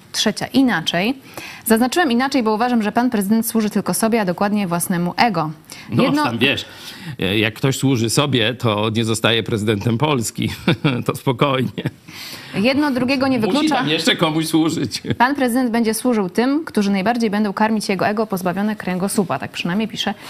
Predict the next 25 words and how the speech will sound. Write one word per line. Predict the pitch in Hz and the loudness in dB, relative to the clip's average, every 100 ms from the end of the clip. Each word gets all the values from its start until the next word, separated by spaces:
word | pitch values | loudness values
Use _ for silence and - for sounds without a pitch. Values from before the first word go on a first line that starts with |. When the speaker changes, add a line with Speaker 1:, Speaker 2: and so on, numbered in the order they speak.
| - - - - - - | -18 -18 -20 -20 -20 -12
Speaker 1:
Krzysztof | - 180 180 | -6 -4 2
Cyndem-, | 254 202 - - - | 2 2 -2 -8 0
Cymbor. | 240 202 156 156 - | 2 2 0 -8 -4
Speaker 2:
Jarek, | 214 120 220 160 | 0 0 0 -6
który | - - 135 | -6 -2 0
wybrał, | 113 151 147 120 110 104 - - - 123 | 2 0 2 2 0 -4 -8 -20 -10 -6
e, | 85 95 92 - - 156 151 | -6 -6 -6 -4 2 4 2
<clears throat> | 110 - 113 60 62 98 | -2 -4 -6 -6 -6 -4
bo | |
to | 107 | 0
nie | 113 110 | 0 0
Polacy | 117 151 131 117 101 92 | 0 0 0 -2 -2 -2
tak | 87 110 | -4 -4
naprawdę, | 90 120 104 90 90 | 0 0 0 -4 -6
tylko, | 90 92 - 98 85 101 - | -4 -8 -6 -4 -4 -6 -6
no, | 107 90 | -6 -4
Jarosław | 92 110 120 110 92 | -2 0 0 -2 -4
powiedział: | 113 104 98 | -2 -2 -2
„Na | 98 | 0
niego | 117 113 98 | 2 2 0
głosujcie”, | 92 98 - 139 104 - - | -2 -4 0 0 0 -4 -6
czyli | - 90 85 | -4 -4 -4
to | 98 85 87 82 - | -4 -4 -6 -10 -12
Jarosław | - 98 139 139 101 87 | -4 0 0 0 -4 -2
wybrał, | 101 87 80 | -2 -2 -4